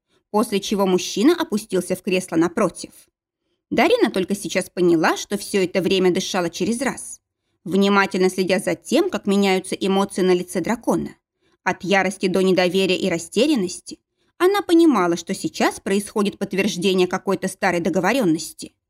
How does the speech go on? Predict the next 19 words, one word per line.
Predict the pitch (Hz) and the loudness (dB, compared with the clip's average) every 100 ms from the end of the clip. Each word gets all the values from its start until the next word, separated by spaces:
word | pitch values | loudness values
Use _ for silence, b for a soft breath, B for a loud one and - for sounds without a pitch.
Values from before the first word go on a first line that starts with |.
| _ _ _ _ | _ _ _ _
Но | 180 185 | 0 0
все | - 208 | 0 0
равно | 330 392 302 202 | 0 4 2 2
девушка | 180 185 202 196 | 0 -2 -4 -6
совершенно | 208 190 190 208 185 | -2 -2 -2 0 2
не | 185 | 2
представляла, | 165 - 180 180 185 320 311 | 0 -4 -6 -2 0 2 0
что | - 202 | -2 -6
произойдет | 196 180 180 175 170 135 | -2 -2 0 0 -2 0
дальше, | 214 311 - - - _ _ _ - | -2 -2 -8 -14 -18 _ _ _ -2
так | 196 196 | -2 -2
что | 214 | 0
руку | 202 208 202 | 2 2 0
с | - | -2
кинжала | 180 185 190 285 294 | -2 0 0 2 4
не | 175 | 2
только | 165 320 480 196 | 2 0 0 2
не | 175 | 2
убрала, | 170 185 226 175 | 2 0 -2 -4